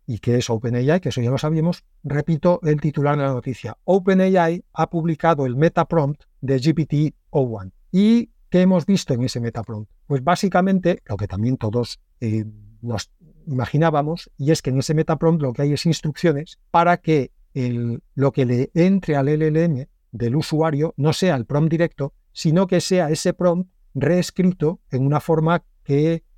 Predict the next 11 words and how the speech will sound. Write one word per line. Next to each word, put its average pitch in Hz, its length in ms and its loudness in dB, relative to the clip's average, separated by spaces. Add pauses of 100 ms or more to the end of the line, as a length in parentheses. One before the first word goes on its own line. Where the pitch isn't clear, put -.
le 123 180 2
dé 147 140 2
cierta 123 300 -2
estructura, 185 600 -2 (200)
que 147 120 2
incluso 147 560 0
lo 135 160 0
estructure 147 560 0
en 123 160 0
pasos 151 480 -4
claros 190 580 0